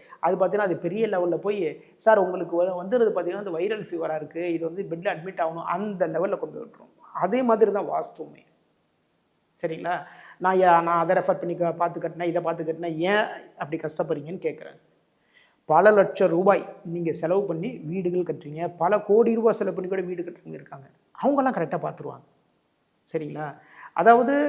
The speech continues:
சில பேர் வந்து, நம்முடைய ஜாதக அமைப்பு சுமாரா இருந்தா கூட சரி தான், நம்மை சுற்றி இருக்கிற அமைப்புகள், அந்த விஷயங்கள் வந்து ரொம்ப அற்புதமா அம-, நம்ம அமைச்சுக்கணும் அப்படின்ட்டு அவங்க ரொம்ப அழகா பார்த்து தெளிவா இருப்பாங்க.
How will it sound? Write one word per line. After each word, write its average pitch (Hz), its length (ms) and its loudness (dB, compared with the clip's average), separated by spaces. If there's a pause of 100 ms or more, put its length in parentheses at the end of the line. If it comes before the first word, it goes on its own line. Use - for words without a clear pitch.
(180)
சில 190 240 -2
பேர் 220 280 2
வந்து, 214 300 0
நம்முடைய 180 380 -2
ஜாதக 208 440 2
அமைப்பு 185 400 -4
சுமாரா 185 360 0
இருந்தா 180 180 -2
கூட 165 140 -2
சரி 156 180 -4
தான், 180 300 -8
நம்மை 175 340 -6
சுற்றி 247 380 -4
இருக்கிற 202 320 -2
அமைப்புகள், 180 520 -6 (500)
அந்த 175 200 2
விஷயங்கள் 208 360 0
வந்து 175 160 -4
ரொம்ப 180 120 -2
அற்புதமா 160 420 -4
அம-, 156 240 -12
நம்ம 151 200 -14
அமைச்சுக்கணும் 175 540 -10
அப்படின்ட்டு 147 340 -12 (180)
அவங்க 170 220 -6
ரொம்ப 247 220 0
அழகா 240 400 8 (180)
பார்த்து 226 420 2 (260)
தெளிவா 320 440 4
இருப்பாங்க. 139 320 -2